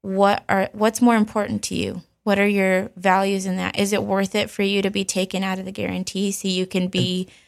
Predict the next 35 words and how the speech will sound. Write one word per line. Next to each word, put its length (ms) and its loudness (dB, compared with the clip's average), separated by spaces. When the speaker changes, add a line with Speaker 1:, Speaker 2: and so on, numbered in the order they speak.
Speaker 1:
home 200 6
with 220 2
your 100 4
family? 720 2
Speaker 2:
Right. 320 0
And, 180 2
and 100 8
the 40 6
reality, 680 6
uh, 60 2
just 280 -2
to 60 -2
jump 300 0
in 160 6
there, 180 4
Speaker 1:
Yeah. 220 6
Speaker 2:
is 300 2
it 140 -8
may 140 6
only 140 4
be 120 2
the 100 -2
difference 320 -6
of 120 -10
about 200 -10
fifty 280 -8
bucks 500 -6
a 60 -2
lot 180 2
of 100 -8
times. 340 -6
Speaker 1:
It 120 8
is. 360 4
And, 300 6
and 360 4